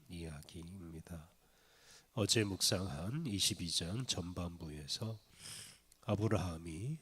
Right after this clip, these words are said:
내적인 갈등을 잘 이겨내고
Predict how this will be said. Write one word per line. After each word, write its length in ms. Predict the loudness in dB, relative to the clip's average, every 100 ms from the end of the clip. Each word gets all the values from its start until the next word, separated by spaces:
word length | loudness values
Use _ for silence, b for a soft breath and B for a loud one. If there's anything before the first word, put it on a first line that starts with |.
| -8
내적인 720 | -6 -4 -2 -2 -2 -6 -8
갈등을 760 | -6 -4 -4 -4 -4 0 2
잘 480 | 2 0 -2 -4 -4
이겨내고 760 | -4 0 0 0 -6 -4 -4 -4